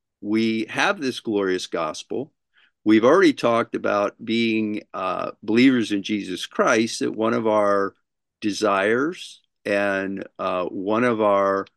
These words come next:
hopes is to be around other Christians where we can lift each other up and where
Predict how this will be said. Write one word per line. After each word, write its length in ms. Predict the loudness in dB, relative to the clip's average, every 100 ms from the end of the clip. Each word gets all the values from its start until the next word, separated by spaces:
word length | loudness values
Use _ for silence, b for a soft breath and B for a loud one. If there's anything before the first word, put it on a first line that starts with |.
| _ -4
hopes 560 | 2 6 4 2 -8 -14 0
is 640 | 2 4 4 2 -2 -10 -10
to 100 | -6
be 240 | 2 2
around 420 | 4 2 2 0
other 280 | -2 -2 -2
Christians 580 | -2 -2 -2 -2 -6 -6
where 180 | -4 -2
we 160 | -2
can 220 | -4 -6 -2
lift 300 | -2 -2 -8
each 200 | -4 -4
other 320 | -2 -2 -2
up 220 | -2 -4 _
and 600 | -2 2 2 2 0 -2
where 720 | -6 -2 2 2 2 0 -2